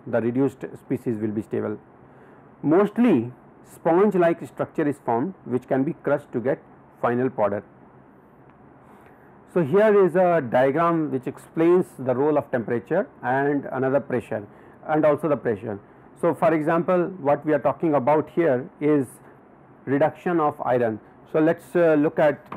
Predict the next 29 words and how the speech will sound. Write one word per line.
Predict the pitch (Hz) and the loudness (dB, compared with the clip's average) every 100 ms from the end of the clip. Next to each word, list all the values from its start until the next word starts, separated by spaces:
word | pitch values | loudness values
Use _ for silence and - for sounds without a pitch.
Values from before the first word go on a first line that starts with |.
| - - | -18 -16
what | 127 143 | -4 0
is | 156 143 120 | 0 -2 0
the | 131 117 - - - - - | 0 0 -8 -20 -20 -20 -10
usual | 123 147 151 147 | -2 0 0 0
equation | - 143 131 165 156 | 0 -4 -2 -4 -2
for | 151 143 135 - _ - - - | 0 0 0 -8 _ -20 -20 -6
iron | 127 139 170 180 170 _ | -2 0 -2 -6 -12 _
reduction. | - 131 151 - 185 214 - _ - | -8 -2 -2 -2 -8 -8 -12 _ -8
So, | |
it | 156 143 | -6 -4
will | 151 147 | -2 0
be | 143 160 | 2 2
of | 147 151 - 143 | 2 0 -2 -6
this | 131 | -6
form. | - 151 165 165 - - - - - | -4 -4 -4 -8 -18 -20 -20 -20 -12
You | 131 131 | -6 -2
will | 139 | -2
start | - 170 175 180 - | -2 0 0 -2 -6
from | 156 165 | -6 -6
F | 156 127 - | -6 -8 -2
E | 147 | 0
O, | 139 185 190 - - - | 2 -2 -4 -12 -20 -16
which | 131 131 151 | -8 -6 -4
will | 135 | -4
be | 135 | -2
in | 120 - | -4 -2
solid | 123 147 143 | -2 -2 -6
state, | - 165 165 - - - - - - | -2 0 0 -6 -20 -20 -20 -20 -10
and | 143 175 185 | -2 0 0